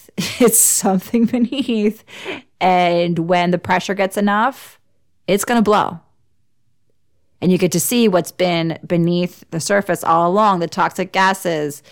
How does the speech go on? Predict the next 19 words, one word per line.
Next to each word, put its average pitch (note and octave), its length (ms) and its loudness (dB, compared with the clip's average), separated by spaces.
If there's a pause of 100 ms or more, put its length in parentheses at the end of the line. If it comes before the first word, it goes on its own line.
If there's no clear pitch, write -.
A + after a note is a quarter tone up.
(280)
the F3 80 -2
heat. G#3+ 680 -2 (1160)
And G3+ 120 4
this A#3 160 4
is C4 160 0
how G#3 440 4
the F3+ 180 0
earth F#3+ 240 0
relieves G#3 400 -2
itself E3 680 -6 (460)
of D#3+ 760 -4 (2000)
buildup, G#3+ 480 -2 (440)
of D3+ 180 -4
stuff F3+ 240 -2
it F3 60 -4
doesn't F3 200 -2
wanna F3+ 140 -2
hold F3+ 220 -2
anymore. A2+ 420 -10